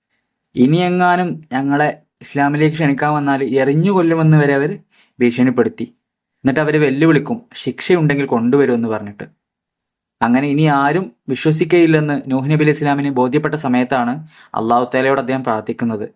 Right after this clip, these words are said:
ആ പ്രാർത്ഥന അള്ളാഹു തആല സ്വീകരിച്ചു. അങ്ങനെയാണ് തൂഫാൻ എന്ന ജലപ്രളയം ഉണ്ടാവുന്നത്. അങ്ങനെ അള്ളാഹു തആല അതിനു മുമ്പ്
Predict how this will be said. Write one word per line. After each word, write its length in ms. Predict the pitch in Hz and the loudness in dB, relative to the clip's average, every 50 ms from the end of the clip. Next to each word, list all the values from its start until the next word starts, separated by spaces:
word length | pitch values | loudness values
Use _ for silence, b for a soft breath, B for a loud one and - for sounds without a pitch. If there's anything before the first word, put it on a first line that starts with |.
| _ _ _ _ _ | _ _ _ _ _
ആ 100 | - - | -4 -2
പ്രാർത്ഥന 400 | 143 160 175 170 170 170 165 190 | -2 0 0 -2 -2 -2 -2 -4
അള്ളാഹു 260 | 180 170 165 165 165 170 | -4 -2 0 0 0 0
തആല 160 | 165 170 175 | -2 -4 -4
സ്വീകരിച്ചു. 600 | 160 160 143 131 131 139 131 120 - 123 - - _ _ _ b b b b b b b b b | -4 -6 -6 -2 0 -2 -2 -2 -6 -8 -10 -10 _ _ _ b b b b b b b b b
അങ്ങനെയാണ് 680 | 127 147 160 185 196 208 190 175 156 151 160 185 - - _ _ _ _ _ _ 143 | -4 -4 -2 -2 0 0 2 2 0 0 -2 -4 -6 -12 _ _ _ _ _ _ -2
തൂഫാൻ 420 | 143 147 143 135 160 165 160 156 | -2 -2 -2 0 -2 0 0 0
എന്ന 160 | 143 143 143 | -2 -4 -4
ജലപ്രളയം 500 | 131 123 123 123 120 - 131 135 135 135 | -2 -2 -2 -2 -2 -2 -2 -2 -2 -2
ഉണ്ടാവുന്നത്. 420 | 127 117 110 110 110 110 107 104 104 _ _ _ _ _ _ _ _ _ _ _ _ _ _ _ _ _ _ _ _ _ _ _ b b b b b b - | -2 -4 -4 -4 -6 -10 -12 -12 -14 _ _ _ _ _ _ _ _ _ _ _ _ _ _ _ _ _ _ _ _ _ _ _ b b b b b b -2
അങ്ങനെ 120 | 127 127 | 0 0
അള്ളാഹു 360 | 127 123 123 127 123 123 - - | 0 0 2 0 0 0 0 0
തആല 240 | 127 123 123 123 - - _ _ _ _ - | 0 0 2 0 -4 -4 _ _ _ _ -8
അതിനു 220 | 131 127 127 127 131 | -4 -2 -2 0 0
മുമ്പ് 400 | 127 123 123 117 127 147 151 | 0 0 0 0 -2 -2 -4